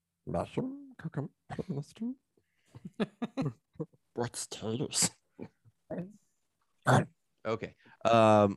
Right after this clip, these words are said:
Speaker 1: I like Lord of the Rings.
Speaker 2: All right.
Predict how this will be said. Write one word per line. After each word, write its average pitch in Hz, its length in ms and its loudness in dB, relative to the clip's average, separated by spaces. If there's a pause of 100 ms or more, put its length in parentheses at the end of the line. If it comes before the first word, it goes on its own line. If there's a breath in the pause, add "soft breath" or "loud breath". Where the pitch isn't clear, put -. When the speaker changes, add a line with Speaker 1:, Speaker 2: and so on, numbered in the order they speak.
Speaker 1:
I 120 60 8
like 117 160 8
Lord 98 140 6
of 90 40 2
the 87 80 -2
Rings. 87 220 -8 (1500)
Speaker 2:
All 233 60 -12
right. 302 140 -16